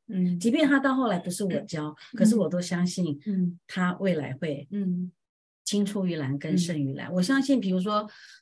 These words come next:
Speaker 2: 玉凯、玉瑞啊，就是这些孩子们，我现-，我现在教的这些孩子，
Speaker 1: 嗯。
Speaker 2: 我相信他们未来一定比我的英文还要好。
Speaker 1: 嗯。
Speaker 2: 对，因为他们现在可能就已经非常棒了，
Speaker 1: 嗯。
Speaker 2: 那他们不设限于一直上去，
Speaker 1: 嗯，
Speaker 2: 因为他的，
Speaker 1: 嗯，嗯。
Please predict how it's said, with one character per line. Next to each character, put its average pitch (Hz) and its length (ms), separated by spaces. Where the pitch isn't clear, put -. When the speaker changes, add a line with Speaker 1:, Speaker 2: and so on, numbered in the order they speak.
Speaker 2:
玉 240 100
凯、 190 180
玉 190 160
瑞 180 280
啊， 143 320
就 175 100
是 151 300
这 170 120
些 160 140
孩 - 240
子 131 220
们， - 160
我 143 120
现-， 175 200
我 175 120
现 220 140
在 202 80
教 185 160
的 165 140
这 170 80
些 160 40
孩 139 160
子， 185 120
Speaker 1:
嗯。 185 40
Speaker 2:
我 185 80
相 233 140
信 254 100
他 262 80
们 226 80
未 226 140
来 170 100
一 160 60
定 185 140
比 170 100
我 156 100
的 156 120
英 160 120
文 143 140
还 131 140
要 135 80
好。 - 60
Speaker 1:
嗯。 180 260
Speaker 2:
对， - 80
因 202 80
为 214 60
他 220 60
们 202 60
现 202 160
在 190 120
可 160 120
能 143 300
就 175 160
已 143 100
经 165 220
非 160 140
常 135 240
棒 117 260
了， - 100
Speaker 1:
嗯。 190 120
Speaker 2:
那 180 160
他 208 120
们 190 160
不 185 80
设 190 220
限 185 180
于 165 80
一 170 60
直 170 100
上 147 280
去， 196 240
Speaker 1:
嗯， 185 80
Speaker 2:
因 226 80
为 233 100
他 226 160
的， 190 140
Speaker 1:
嗯， - 20
嗯。 - 20